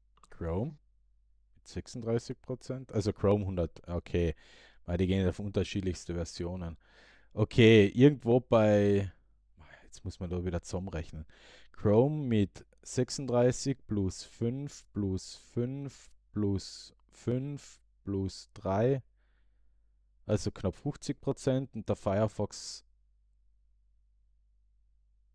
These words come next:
drei Prozent. Das glaub ich jetzt fast nicht. Gibt's so,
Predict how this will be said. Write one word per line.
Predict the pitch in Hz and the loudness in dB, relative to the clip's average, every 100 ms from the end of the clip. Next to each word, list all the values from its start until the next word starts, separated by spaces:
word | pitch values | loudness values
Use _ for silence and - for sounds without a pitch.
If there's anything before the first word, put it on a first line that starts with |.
| _ _ _ _ | _ _ _ _
drei | - 60 - | -14 -12 -12
Prozent. | - - - 50 - | -14 -18 -18 -20 -18
Das | - - - | -16 -16 -18
glaub | - 53 55 | -14 -12 -12
ich | 92 | -14
jetzt | - - - | -16 -18 -20
fast | - - - - _ | -20 -20 -18 -20 _
nicht. | - - _ - _ _ _ _ _ _ _ - _ | -20 -20 _ -20 _ _ _ _ _ _ _ -20 _
Gibt's | - 92 - | -8 -8 -6
so, | 101 92 | -4 -2